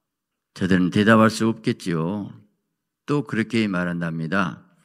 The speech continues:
"교회요? 뭐 교회도 욕하고 서로 싸우고 그러던데요." 예. 그러면 이렇게 대답한다는 겁니다. "식당 가서 꼭 맛있는 음식이 항상 있는가요?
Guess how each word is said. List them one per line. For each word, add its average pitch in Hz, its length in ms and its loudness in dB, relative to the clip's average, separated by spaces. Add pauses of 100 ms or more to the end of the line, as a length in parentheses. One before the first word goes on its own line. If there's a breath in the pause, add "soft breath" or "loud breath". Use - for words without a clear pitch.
(200)
"교회요? 123 880 4 (440 soft breath)
뭐 - 180 0
교회도 131 640 4
욕하고 113 380 2
서로 101 220 -2
싸우고 - 580 0
그러던데요." 107 920 2 (500)
예. 87 600 -6 (520)
그러면 107 360 6
이렇게 107 300 2
대답한다는 87 640 -2
겁니다. 82 580 -6 (720 loud breath)
"식당 - 460 4
가서 107 480 2
꼭 110 180 -2
맛있는 107 440 0
음식이 104 220 -2
항상 135 380 2
있는가요? 104 840 4